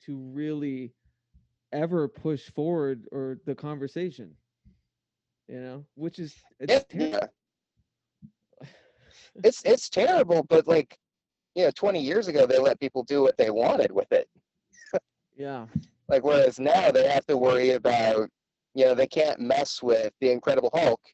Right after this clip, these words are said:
Speaker 2: because he's gonna show up in the next Avengers movie, and if the Incredible Hulk in the comic is too far away from the Incredible Hulk in the movie,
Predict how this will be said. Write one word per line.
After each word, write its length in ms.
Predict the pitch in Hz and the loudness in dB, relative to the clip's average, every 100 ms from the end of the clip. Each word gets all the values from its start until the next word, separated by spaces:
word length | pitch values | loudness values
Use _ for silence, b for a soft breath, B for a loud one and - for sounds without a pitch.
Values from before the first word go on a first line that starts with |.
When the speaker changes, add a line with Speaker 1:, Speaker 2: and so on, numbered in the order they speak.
| _ _ _ _ _ _ 135 | _ _ _ _ _ _ -4
Speaker 2:
because 200 | 147 135 | -2 -2
he's 140 | 123 | -2
gonna 200 | 143 143 | -2 -2
show 180 | - 139 | 2 0
up 120 | 131 | 2
in 40 | 135 | -2
the 80 | |
next 200 | 139 131 | -2 -2
Avengers 540 | 139 135 180 139 117 110 | -2 -2 -2 -2 -4 -2
movie, 440 | 110 107 104 107 | -2 -2 -4 -4
and 220 | - 110 113 | -2 -2 2
if 220 | 110 - | 0 0
the 260 | 120 113 113 | -4 -2 -4
Incredible 380 | 113 135 127 123 | 0 0 2 0
Hulk 180 | 123 | 0
in 60 | 127 | -2
the 80 | 117 | -4
comic 420 | 160 165 123 110 _ _ _ - | -2 0 0 -2 _ _ _ -10
is 160 | 117 - | -10 -8
too 200 | 165 156 | -8 -2
far 240 | 147 139 | 0 2
away 280 | 127 135 135 | 2 4 2
from 160 | 127 123 | 0 -2
the 80 | 113 | -4
Incredible 420 | 113 117 113 110 | 0 0 2 0
Hulk 220 | 113 110 | 0 -2
in 100 | 113 | -4
the 60 | 113 | -2
movie, 520 | 160 139 110 104 | -2 -2 -4 -6